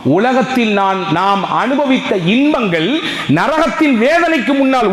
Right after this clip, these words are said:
ஒண்ணும் கிடையாது. உலகத்தில் நாங்கள் அனுபவிக்கக்கூடிய கஷ்டங்கள் சொர்க்கத்தின் இன்பத்திற்கு முன்னால் எதுவும் இல்லை. எனவே தான் சொர்க்கத்தை கேளுங்கள்,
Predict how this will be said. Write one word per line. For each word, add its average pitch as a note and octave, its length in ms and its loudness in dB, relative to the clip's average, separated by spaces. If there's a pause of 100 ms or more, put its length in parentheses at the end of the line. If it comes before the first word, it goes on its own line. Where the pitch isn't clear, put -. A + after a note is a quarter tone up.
ஒண்ணும் F#4+ 320 2
கிடையாது. G3 400 0 (800)
உலகத்தில் F#3+ 720 0
நாங்கள் D3+ 480 0
அனுபவிக்கக்கூடிய F3 1040 0
கஷ்டங்கள் G3+ 760 -2 (380)
சொர்க்கத்தின் F#3+ 680 0
இன்பத்திற்கு D4 600 0
முன்னால் G3 340 0
எதுவும் D#3+ 280 2
இல்லை. A2+ 200 -4 (1120)
எனவே E3+ 420 0
தான் G#3 200 0
சொர்க்கத்தை E3 520 -2
கேளுங்கள், C3 680 -2